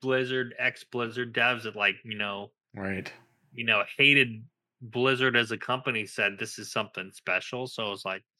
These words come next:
Speaker 1: "Maybe I'll check it out," but honestly, I don't know. Once Ashes comes out, I'm pretty sure I'm gonna be, like, tunnel vision on that. I don't know that I'm
Speaker 2: Yeah.
Speaker 1: gonna be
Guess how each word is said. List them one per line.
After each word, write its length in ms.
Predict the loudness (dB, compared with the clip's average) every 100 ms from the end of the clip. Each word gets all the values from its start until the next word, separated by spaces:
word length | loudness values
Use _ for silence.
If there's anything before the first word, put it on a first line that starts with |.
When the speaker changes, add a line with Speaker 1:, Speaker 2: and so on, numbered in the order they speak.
| _ _ _ _ _ _ _ -4
Speaker 1:
"Maybe 400 | 4 4 6 6
I'll 160 | 6
check 260 | 4 4 6
it 80 | 6
out," 320 | 8 6 4
but 160 | 0 0
honestly, 560 | 2 4 4 0 2 2
I 140 | 4
don't 160 | 2 2
know. 180 | 2 2
Once 280 | 0 0 4
Ashes 380 | 6 4 0
comes 320 | -2 -2 0 6
out, 200 | 6 6
I'm 160 | 0 -6
pretty 340 | 2 4 4 0
sure 360 | -2 2 4
I'm 160 | 2 0
gonna 220 | -2 -2
be, 240 | 0 0
like, 280 | 0 -2 -4
tunnel 360 | 0 0 0 -2
vision 320 | -2 -2 -4
on 160 | -4 -6
that. 340 | 0 2 4
I 140 | 4 4
don't 140 | 4
know 60 | 6
that 200 | 6 8
I'm 120 | 8 4
Speaker 2:
Yeah. 60 |
Speaker 1:
gonna 160 | 0
be 80 | -2